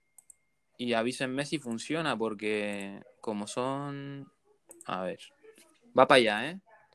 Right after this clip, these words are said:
Estén atentos. Tres, dos, uno, pimba. Vale.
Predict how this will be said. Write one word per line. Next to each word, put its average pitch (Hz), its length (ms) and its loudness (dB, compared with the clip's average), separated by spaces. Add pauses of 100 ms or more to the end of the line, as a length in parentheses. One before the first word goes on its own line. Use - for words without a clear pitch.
(720)
Estén 123 320 0
atentos. 151 720 2 (640)
Tres, 160 500 0
dos, 156 420 -6
uno, 170 380 -6
pimba. 147 380 -8 (640)
Vale. 135 280 -6